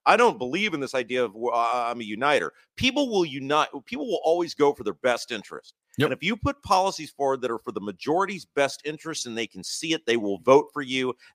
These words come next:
Speaker 1: And
Speaker 2: Yep.
Speaker 1: that's the accomplishment.
Speaker 2: Well, let me ask you this. With that being said, you know, the big issue right now, and I was, I was really excited to see what happened in Arizona and some of these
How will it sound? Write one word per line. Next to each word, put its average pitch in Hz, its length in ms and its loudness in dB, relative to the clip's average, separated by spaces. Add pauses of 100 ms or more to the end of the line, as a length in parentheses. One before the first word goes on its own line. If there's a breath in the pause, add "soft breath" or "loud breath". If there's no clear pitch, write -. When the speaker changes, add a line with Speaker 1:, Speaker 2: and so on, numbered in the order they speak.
Speaker 1:
And 104 180 0
Speaker 2:
Yep. 139 220 0
Speaker 1:
that's 147 380 8
the 92 100 0
accomplishment. 71 680 -8 (540 loud breath)
Speaker 2:
Well, 185 80 4
let 247 80 6
me 240 100 6
ask 208 160 4
you 185 60 -4
this. 202 140 0
With 123 60 -8
that 175 120 2
being 151 160 0
said, 147 300 0
you 143 100 -2
know, 139 60 4
the 131 80 0
big 190 160 0
issue 143 200 0
right 117 200 0
now, 117 340 -2 (460 soft breath)
and 127 60 4
I 131 60 4
was, 131 160 -2
I 165 100 6
was 143 180 2
really 117 420 0
excited 110 360 -4
to 95 80 -10
see - 140 -8
what 98 100 -4
happened 101 400 -4
in 101 540 -4
Arizona 113 380 2
and 104 60 -4
some 110 120 -4
of 101 80 -4
these 101 240 -6